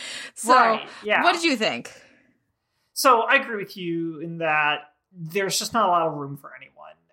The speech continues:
Speaker 2: And, like, you mentioned, um, you mentioned Jana-, Jada's Cardi B. Um, Jan's, uh, Bernadette Peters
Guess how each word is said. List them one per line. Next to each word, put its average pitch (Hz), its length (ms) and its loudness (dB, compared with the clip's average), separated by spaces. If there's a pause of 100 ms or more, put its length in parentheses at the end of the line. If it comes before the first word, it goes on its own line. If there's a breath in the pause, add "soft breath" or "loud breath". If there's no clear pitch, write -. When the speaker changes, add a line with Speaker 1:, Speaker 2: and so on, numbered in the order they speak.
(160)
Speaker 2:
And, 147 340 -4
like, 143 280 -4
you 185 260 -10
mentioned, 151 760 -8
um, 135 720 -8 (1700)
you 202 80 -6
mentioned 202 300 -2
Jana-, 156 380 -4 (280)
Jada's 151 480 -4
Cardi 135 260 -10
B. 175 460 -10 (400)
Um, 147 580 0
Jan's, 160 840 -6
uh, 151 120 -2
Bernadette 147 440 -8
Peters 170 420 -6